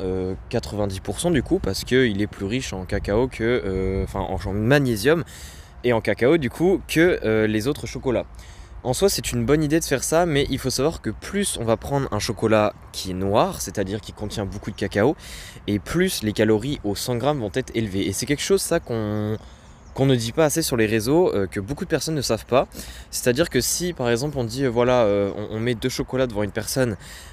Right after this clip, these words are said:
un chocolat au lait et un chocolat noir, et bien, puisque, euh, les personnes se disent que le chocolat noir, il est meilleur pour la santé que le chocolat au lait,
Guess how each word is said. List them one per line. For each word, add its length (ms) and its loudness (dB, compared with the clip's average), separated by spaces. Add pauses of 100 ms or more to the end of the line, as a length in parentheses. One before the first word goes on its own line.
(140)
un 80 2
chocolat 460 4
au 80 6
lait 240 4
et 140 0
un 100 -4
chocolat 380 -2
noir, 480 -2 (420)
et 80 -2
bien, 180 0
puisque, 500 -4
euh, 460 4
les 180 2
personnes 600 0 (640)
se 160 0
disent 340 0
que 120 2
le 40 2
chocolat 380 2
noir, 400 2 (140)
il 120 -2
est 60 2
meilleur 240 0
pour 140 0
la 60 0
santé 260 -4
que 60 -6
le 80 0
chocolat 340 0
au 60 6
lait, 220 4